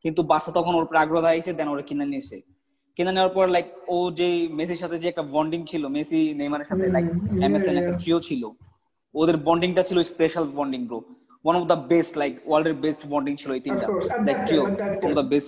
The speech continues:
Speaker 1: trio।
Speaker 2: Yeah।
Speaker 1: Yeah, at that time। So ওদের, like, মেসির সাথে ওর বন্ডিংটা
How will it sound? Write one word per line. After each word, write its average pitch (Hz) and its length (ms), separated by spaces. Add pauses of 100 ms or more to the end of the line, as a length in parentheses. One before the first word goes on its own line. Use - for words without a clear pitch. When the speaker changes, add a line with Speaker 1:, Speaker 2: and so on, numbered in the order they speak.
Speaker 1:
trio। 170 180
Speaker 2:
Yeah। 160 240 (920)
Speaker 1:
Yeah, 127 280
at 113 80
that 127 180
time। 123 140 (640)
So - 140
ওদের, 170 240
like, 175 280 (260)
মেসির 170 200
সাথে 180 160
ওর 170 80
বন্ডিংটা 165 400